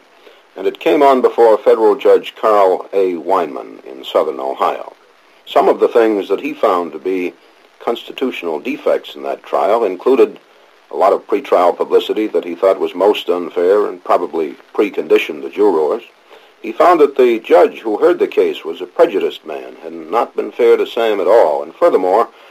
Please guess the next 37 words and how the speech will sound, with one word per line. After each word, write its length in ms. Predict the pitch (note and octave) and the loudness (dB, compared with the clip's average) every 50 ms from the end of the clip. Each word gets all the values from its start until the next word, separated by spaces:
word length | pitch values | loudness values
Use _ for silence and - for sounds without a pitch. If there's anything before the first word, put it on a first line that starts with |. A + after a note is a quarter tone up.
| - _ _ _ _ - | -20 _ _ _ _ -12
that 60 | - | -10
he 80 | A#2 A2 | -8 -2
didn't 240 | C#3 C#3 C#3 C3 - | -2 -2 -2 -2 -6
keep 280 | - - C3+ C3+ - | -8 -8 -8 -8 -8
control 520 | - C3+ A#2+ A2 - C#3 B2+ B2+ A#2+ G#2+ G2+ | -8 -8 -8 -4 2 4 6 6 6 6 4
of 60 | F#2 | 0
his 120 | F2+ - | -4 -6
courtroom, 560 | - - C3 B2+ A#2 - - D2 C2 C2 C2 | -4 2 4 4 4 2 0 -8 -12 -12 -14
that 160 | B1+ C2+ - - | -18 -18 -10 -6
newsmen 540 | A2 A#2+ A#2 G2 - F#2 F2+ F2 E2+ E2 | -4 -4 -4 -6 -6 -8 -8 -6 -6 -6
were 100 | D#2+ D#2+ | -8 -8
bouncing 560 | D#2 - G2 G#2 G#2 G2 - - F#2+ F#2 F2+ F#2+ | -4 -2 0 0 0 -2 -4 -8 -8 -6 -4 -4
up 140 | F#2 - | -4 -4
and 100 | F#2 F2 | -4 -2
down 340 | E2+ F#2+ F#2+ G2 F#2+ F#2 F2+ | 0 0 0 0 0 -2 -2
like 220 | F2 E2+ E2 - - | -4 -6 -6 -8 -6
jacks 380 | - G#2 G2+ F#2+ - - - | -4 -2 -2 -2 -2 -4 -8
in 100 | G2 F2+ | -8 -8
the 80 | E2+ D#2+ | -6 0
box 480 | D#2+ G2 F#2 D2+ C#2 - - - - | 2 4 4 4 2 -2 -8 -16 -18
and 140 | C2+ C2+ - | -18 -18 -10
taking 320 | - G#2 F2 - F2+ F2 - | -8 -8 -8 -8 -12 -14 -6
pictures 480 | - A2 - - - F#2+ F2 D#2+ D#2 | -6 -6 -6 -6 -10 -10 -10 -10 -12
of 120 | E2+ - - | -14 -16 -12
jurors 720 | - G2+ G#2 F#2+ F2+ E2 D#2+ D#2 D2 C2+ B1+ A#1+ - - _ _ - - - - _ _ - | -6 -2 -2 0 0 0 -2 -2 -2 -4 -6 -8 -14 -20 _ _ -20 -20 -20 -20 _ _ -20
and 120 | D#2+ E2+ - | -20 -20 -2
kibitzing 500 | - B2 A#2 A2+ - - G2+ F#2 F2 E2+ | 0 2 2 2 0 0 -4 -4 -4 -6
and 80 | E2+ G2 | -4 -4
making 320 | A2+ A2 - A2+ G2 F#2+ | -4 -2 -2 -4 -4 -2
noise 460 | G2 G#2+ G#2+ G#2+ G#2+ G#2 G2+ F#2 F#2+ | 0 2 4 4 4 4 2 0 -4
and 160 | G2+ F#2 F#2 | -8 -8 -6
destroying 680 | - - - - - D#3+ E3 C#3+ B2 A#2 G#2+ G#2 G2+ F#2+ | -8 -10 -10 -4 0 2 2 4 4 2 0 -2 -4 -2
what 220 | A2 G#2+ - - _ _ _ _ _ _ _ | -2 -2 -2 -2 _ _ _ _ _ _ _
we 140 | - A#2+ C3 | -2 0 2
like 180 | A#2+ A#2 G2+ - | 4 4 4 2
to 80 | - F2 | 0 -4
think 260 | - G2+ G2 E2 - | -2 -2 -4 -4 -6